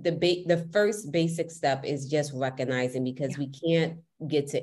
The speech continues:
Speaker 1: any type of healing until we recognize.
Speaker 2: Right.
Speaker 1: So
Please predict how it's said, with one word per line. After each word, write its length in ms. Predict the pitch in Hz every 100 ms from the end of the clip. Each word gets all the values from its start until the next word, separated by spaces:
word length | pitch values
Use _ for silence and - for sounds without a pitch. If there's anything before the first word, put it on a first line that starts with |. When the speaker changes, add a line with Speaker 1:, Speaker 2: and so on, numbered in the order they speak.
| -
Speaker 1:
any 360 | 156 156 156 143
type 260 | 151 139
of 120 | 131 127
healing 420 | 147 139 135 131
until 320 | 127 131 131
we 140 | 131
recognize. 760 | 123 117 - 117 110 87 76 - - - -
Speaker 2:
Right. 120 | 226
Speaker 1:
So 280 | 214 202